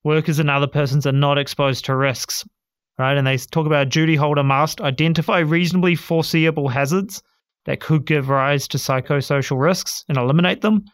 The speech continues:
um, as far as pr-, as practical, or minimize them or whatever. And so it's just an interesting thing for everyone to be aware of, right? Because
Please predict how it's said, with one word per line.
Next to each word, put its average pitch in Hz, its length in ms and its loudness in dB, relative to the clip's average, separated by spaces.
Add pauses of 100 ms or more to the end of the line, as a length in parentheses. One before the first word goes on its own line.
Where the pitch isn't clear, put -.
(360)
um, 113 160 -2
as 113 100 -4
far 120 200 -2
as 113 100 -6
pr-, - 120 -12 (120)
as 123 100 -2
practical, 147 640 0 (340)
or 143 240 -2
minimize 131 640 2
them 131 300 0
or 131 200 0
whatever. 120 440 0 (520)
And 156 200 0
so 165 320 2
it's 160 180 2
just 226 260 -2
an 185 320 0 (240)
interesting 175 540 2
thing 160 220 0
for 151 100 -2
everyone 135 360 2
to 117 80 -2
be 127 120 0
aware 117 520 0
of, 104 260 -4 (340)
right? 120 240 -2
Because 127 840 0